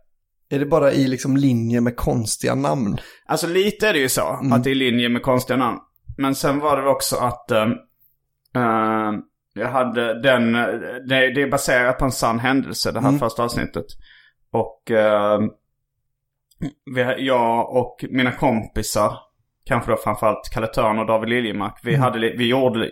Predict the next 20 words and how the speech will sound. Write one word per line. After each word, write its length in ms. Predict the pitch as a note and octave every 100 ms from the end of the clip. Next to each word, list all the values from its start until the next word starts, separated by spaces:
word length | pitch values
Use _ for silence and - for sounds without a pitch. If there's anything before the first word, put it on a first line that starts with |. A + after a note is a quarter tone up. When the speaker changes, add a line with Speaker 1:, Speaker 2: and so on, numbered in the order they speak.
| -
Speaker 2:
gjorde 300 | - B2+ A#2
lite 140 | A2
olika 340 | A#2+ A#2 A2+ A2
karaktärer. 920 | - - A2 - F3 B2+ G#2+ G#2 - -
Speaker 1:
Ja. 200 | B3+ A#3 - - _ - _ -
Speaker 2:
Eh, 360 | A#2+ A2 G#2+ A2
och 160 | A#2
då 100 | B2
var 160 | B2 B2
det 80 | A#2
en 380 | C3 A#2 A2+ A2+
som 180 | -
hette 440 | A2+ C3 - A2 G#2 A2 -
Chandrika, 640 | A#2 A#2 A#2+ A#2+ - - G#2+
döpt 440 | B2+ B2 A2+ G#2+ B2
efter 220 | G#2 G2+
en 60 | G2+
tjej 280 | - G#2
som, 260 | G2 - G2+ G2+ - _ -
eh, 240 | F#2+ F2